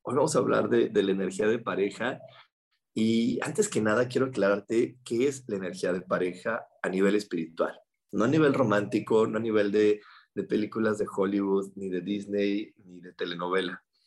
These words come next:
A la espiritualidad. En base al crecimiento espiritual y el crecimiento del alma que estamos teniendo, eh, dentro de esta escuela, dentro de este planeta escuela que le llamamos Tierra. ¿Ok? La pareja es esa persona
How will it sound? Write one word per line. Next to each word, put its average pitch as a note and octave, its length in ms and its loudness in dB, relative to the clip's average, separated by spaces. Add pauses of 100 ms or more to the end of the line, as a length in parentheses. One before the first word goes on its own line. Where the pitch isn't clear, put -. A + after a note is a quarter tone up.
(300)
A - 100 -2
la F#2 80 4
espiritualidad. F#2 920 2 (560)
En G2 160 0
base A2+ 280 2
al B2+ 100 2
crecimiento G2+ 560 0
espiritual F#2+ 640 0
y - 60 2
el G#2 100 0
crecimiento F#2+ 600 0
del F#2 160 2
alma F#2 420 -2 (280)
que C3 100 -8
estamos - 560 -2
teniendo, G2 760 4 (120)
eh, F#2+ 120 0
dentro F#2+ 280 4
de G2 80 2
esta - 140 -4
escuela, G2+ 460 0
dentro F#2+ 320 -4
de F#2+ 60 -4
este G#2 140 -4
planeta F#2+ 400 -4
escuela F#2+ 440 0
que F#2+ 120 -8
le F2 120 -2
llamamos F2+ 420 -6
Tierra. F#2 420 0 (720)
¿Ok? - 180 -10 (600)
La G2+ 180 -4
pareja C3+ 580 0
es G#2+ 140 -6
esa A#2 240 -2
persona G#2+ 640 -2